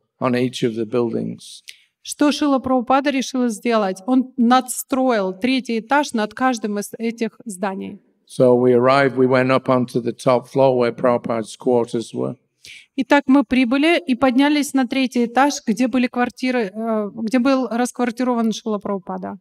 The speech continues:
Speaker 1: All the devotees crowded into Prabhupada's room.
Speaker 2: Все преданные, они толпой завалили в комнату Шрилы Прабхупады.
Speaker 1: They brought the Arati paraphernalia to do Guru Puja.
Speaker 2: Они принесли с собой парферналии для Арати проводить Гуру Пуджу.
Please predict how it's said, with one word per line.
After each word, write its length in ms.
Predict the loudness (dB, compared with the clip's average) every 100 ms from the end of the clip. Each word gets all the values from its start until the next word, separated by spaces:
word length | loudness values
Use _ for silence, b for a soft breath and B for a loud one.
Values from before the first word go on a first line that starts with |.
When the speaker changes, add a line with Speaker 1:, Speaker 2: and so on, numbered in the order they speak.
| -2
Speaker 1:
All 240 | 2 4
the 100 | 2
devotees 720 | 2 4 4 4 2 -2 -4
crowded 500 | -6 -2 0 0 -2
into 280 | -2 -4 -10
Prabhupada's 680 | -6 -4 -4 -4 -6 -6 -6
room. 280 | -4 -4 -8 _ b b b
Speaker 2:
Все 320 | -10 -2 0 0
преданные, 840 | 0 0 2 2 0 0 -2 -4 b b -2
они 440 | 2 4 4 2 -2 0
толпой 400 | 2 2 2 2
завалили 500 | 2 2 2 2 -2
в 80 | -2
комнату 440 | 0 2 0 -4
Шрилы 280 | -4 -4 -4
Прабхупады. 680 | -6 -8 -6 -8 -8 -10 -4
Speaker 1:
They 100 | -2
brought 440 | -2 2 4 4 2
the 320 | -2 -2 -4
Arati 580 | 0 2 2 0 -2 -2 -10 -12
paraphernalia 800 | -2 0 0 -2 -4 -2 -2 -4
to 160 | -6 -6
do 180 | -4 -4
Guru 300 | -4 -6 -6
Puja. 500 | -6 -6 -6 -8 -10 b b b b
Speaker 2:
Они 220 | 4 6 6
принесли 500 | 4 4 2 2 0
с 80 |
собой 280 | 2 2 2
парферналии 720 | 0 -2 -2 2 2 2 0
для 220 | 2 0 2
Арати 400 | 2 2 0 -4
проводить 520 | -2 0 0 -2 -4
Гуру 240 | -4 -2 -2
Пуджу. 440 | -2 -6 -6